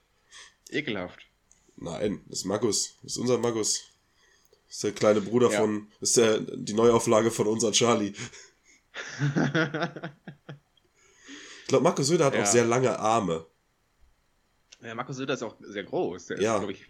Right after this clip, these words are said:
Speaker 1: zwei Meter oder so.
Speaker 2: Ach so, ich hätte jetzt zwanzig Zentimeter gesagt, aber
Speaker 1: Ja, auch. Aber,
Speaker 2: Auch.
Speaker 1: äh, schlaff. Er regiert natürlich.
Speaker 2: Ja, der, also der hat einen blutigen Fleischpenis.
Speaker 1: Der hat einen blutigen Fleischpenis, auf jeden Fall.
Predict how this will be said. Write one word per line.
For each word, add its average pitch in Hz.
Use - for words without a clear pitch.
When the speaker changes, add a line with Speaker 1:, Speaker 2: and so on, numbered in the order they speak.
Speaker 1:
zwei -
Meter 117
oder 165
so. 160
Speaker 2:
Ach 92
so, 104
ich 95
hätte 98
jetzt -
zwanzig 95
Zentimeter 101
gesagt, 92
aber 90
Speaker 1:
Ja, 95
auch. 123
Aber, 120
Speaker 2:
Auch. -
Speaker 1:
äh, 123
schlaff. -
Er 110
regiert 113
natürlich. 147
Speaker 2:
Ja, -
der, 107
also 98
der 113
hat 131
einen 127
blutigen 139
Fleischpenis. 95
Speaker 1:
Der 113
hat 120
einen 147
blutigen 143
Fleischpenis, 110
auf -
jeden 110
Fall. 92